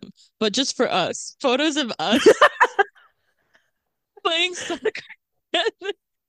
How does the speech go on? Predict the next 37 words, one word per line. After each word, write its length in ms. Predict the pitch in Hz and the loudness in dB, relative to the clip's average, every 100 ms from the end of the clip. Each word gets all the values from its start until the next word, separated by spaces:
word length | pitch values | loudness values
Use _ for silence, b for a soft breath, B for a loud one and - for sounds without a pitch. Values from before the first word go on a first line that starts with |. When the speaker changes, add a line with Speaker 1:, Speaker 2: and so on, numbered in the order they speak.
| _ _ _ _ _ _ _ | _ _ _ _ _ _ _
Speaker 2:
There 160 | 247 349 | 4 4
has 340 | 320 269 277 | 4 0 0
to 60 | 294 | -2
be 140 | 262 | 0
a 40 | 233 | 0
team 320 | - 220 214 | 0 -2 -2
photo 460 | 190 185 185 165 170 | 0 0 0 -2 -6
because 440 | 190 180 - 185 | -14 -16 -14 -6
we 100 | 220 | -2
were 80 | 247 | 0
Speaker 1:
There's 120 | 277 | 0
Speaker 2:
definitely 260 | 180 220 208 | 0 0 -2
on 80 | - | -2
the 80 | 262 | -2
same 80 | 269 | -2
Speaker 1:
gotta 100 | 220 | -4
Speaker 2:
team 140 | 180 | -6
Speaker 1:
be. 140 | 165 160 | -6 -8
Speaker 2:
at 60 | 202 | -14
some 260 | - 165 165 | -8 -6 -6
point. 320 | - 147 147 - _ _ _ - | -8 -10 -10 -16 _ _ _ -6
Speaker 1:
Did 160 | 285 | -4
we, 400 | 254 403 403 403 - - _ _ | -2 0 0 -2 -4 -14 _ _
were 220 | 233 277 | -4 -4
we 560 | 262 226 247 311 320 330 | -4 -6 -6 -4 -4 -6
in 200 | 294 277 | -4 -4
the 80 | 277 | -4
team 320 | 247 - 285 | -6 -8 -6
where 140 | 269 262 | -6 -6
we 160 | 254 | -6
won, 640 | 247 220 226 233 240 233 233 _ _ - | -8 -6 -6 -6 -4 -4 -6 _ _ -12
like, 300 | 226 226 - | -10 -10 -6
the 120 | 233 | -8
whole 640 | 214 247 220 220 220 202 - - | -6 -8 -6 -6 -4 -6 -8 -6
tournament 480 | 233 247 247 247 | -4 0 0 -2
thing 260 | - 254 247 | -2 -4 -4
together? 840 | 254 226 233 233 233 233 226 226 | -6 -8 -8 -8 -8 -8 -8 -10